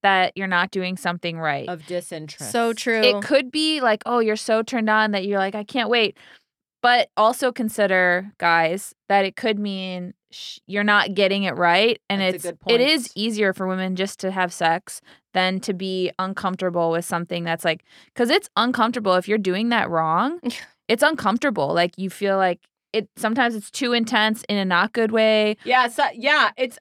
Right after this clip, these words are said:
Speaker 2: I have to say it, it can be kind of tough for a guy, though, in that
Speaker 1: Mm-hmm.
Speaker 2: Michaela's gonna like it one way, C J's gonna like it one way, Kayla's gonna like it another,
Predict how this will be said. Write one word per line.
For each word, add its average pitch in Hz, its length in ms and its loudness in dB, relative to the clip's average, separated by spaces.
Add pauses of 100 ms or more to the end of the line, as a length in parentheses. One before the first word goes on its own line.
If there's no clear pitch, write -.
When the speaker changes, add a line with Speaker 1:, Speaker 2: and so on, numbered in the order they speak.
Speaker 2:
I 254 120 4
have 453 240 0
to 494 100 -14
say 220 360 -2
it, 180 240 -6
it 202 260 -6
can 233 300 -4
be 233 140 -10
kind 190 240 -6
of 175 100 -18
tough 175 260 -6
for 160 200 -4
a 151 60 -8
guy, 151 240 -4
though, 151 300 -6
in 185 260 -12
that 160 320 0
Speaker 1:
Mm-hmm. - 760 -10
Speaker 2:
Michaela's 226 520 0
gonna 233 240 0
like 214 260 -2
it 196 100 -4
one 196 260 -4
way, 185 340 -2
C 220 280 -10
J's 214 180 0
gonna 196 200 0
like 190 180 -2
it 175 100 -2
one 185 240 -2
way, 175 340 -4
Kayla's 247 460 -2
gonna 247 200 0
like 240 220 0
it 233 100 0
another, 202 500 2